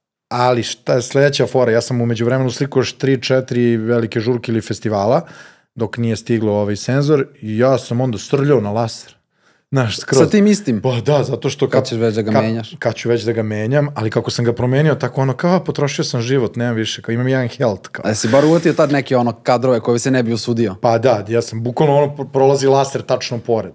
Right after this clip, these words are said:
Speaker 1: A, mislim, zapravo su jako
Speaker 2: Uf. <laughs>
Speaker 1: male šanse da ti se potrefi laser, ali moja učestalost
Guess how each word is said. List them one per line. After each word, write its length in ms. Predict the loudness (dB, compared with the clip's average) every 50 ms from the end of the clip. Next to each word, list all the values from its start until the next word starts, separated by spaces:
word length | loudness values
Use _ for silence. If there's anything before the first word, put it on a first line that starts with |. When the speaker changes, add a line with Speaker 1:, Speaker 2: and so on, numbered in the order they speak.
| -14 _
Speaker 1:
A, 140 | -6 -6 -4
mislim, 400 | -4 -4 -4 -4 -2 -2 -2 -2 -4
zapravo 440 | -2 0 0 2 2 2 2 2 2
su 160 | 2 2 2
jako 280 | 4 4 2 2 2 4
Speaker 2:
Uf. 60 | 6 6
<laughs> 40 | 6
Speaker 1:
male 680 | 6 6 4 4 4 4 4 4 4 2 2 0 -4
šanse 440 | -6 -4 -2 -2 -2 -2 -2 0 0
da 100 | 0 -2
ti 140 | -2 -4 -8
se 160 | -6 -6 -6
potrefi 600 | -2 0 0 0 2 0 -2 0 0 2 2 2
laser, 420 | 4 2 2 2 0 0 0 0 0 0
ali 360 | 0 2 2 2 0 -2 -4 -10 -18 -20 -20 -20 _ _ _ -4
moja 220 | 0 2 4 4
učestalost 960 | 4 2 2 0 0 0 0 2 2 2 2 2 0 -4 -8 -18 -20 -20